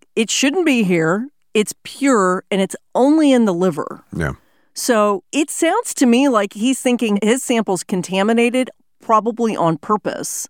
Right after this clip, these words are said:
Speaker 1: Does that make sense to you?
Speaker 2: Well, the, the way he's phrasing that, that's, that, that sounds like the allegation.
Speaker 1: Yeah.
Speaker 2: You know, the prosecution, you know, ended up, whether it be at the investigative stage or, or, you know, once, uh, charges were filed,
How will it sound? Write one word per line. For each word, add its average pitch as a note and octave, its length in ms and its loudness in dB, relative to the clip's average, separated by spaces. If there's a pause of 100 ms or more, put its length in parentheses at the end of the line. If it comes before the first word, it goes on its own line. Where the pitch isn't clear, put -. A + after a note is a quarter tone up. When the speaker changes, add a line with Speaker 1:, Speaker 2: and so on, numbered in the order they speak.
(140)
Speaker 1:
Does G3+ 120 -4
that G#3+ 160 0
make A3 120 -2
sense G#3+ 280 -2
to - 100 -6
you? G3 320 0 (320)
Speaker 2:
Well, D3+ 160 2
the, D#3 80 0
the B2+ 100 0
way D3+ 160 2
he's B2+ 160 0
phrasing A2 460 0
that, A2 320 0
that's, G#2 400 -4
that, A2 240 -2
that G#2 160 0
sounds B2+ 340 -2
like G2 140 -6
the F#2 160 -2
allegation. D#2+ 640 -2
Speaker 1:
Yeah. E3 220 -4
Speaker 2:
You C#3+ 40 2
know, C#3+ 60 0
the C#3 80 -6
prosecution, G2+ 1000 -2 (580)
you F2 320 -4
know, D2 260 -4
ended A2 280 0
up, F2+ 280 -2 (140)
whether F2 280 0
it E2 80 -4
be F2+ 120 -2
at D#2+ 100 -2
the F2+ 80 -4
investigative F2 680 -2
stage E2 500 -2
or, C#2+ 400 -4
or, C#2+ 560 -6
you F#2 160 -6
know, C#2+ 60 -6
once, D#2 440 -4
uh, C#2+ 120 -4
charges E2 480 -4
were C2 100 -10
filed, F2 560 0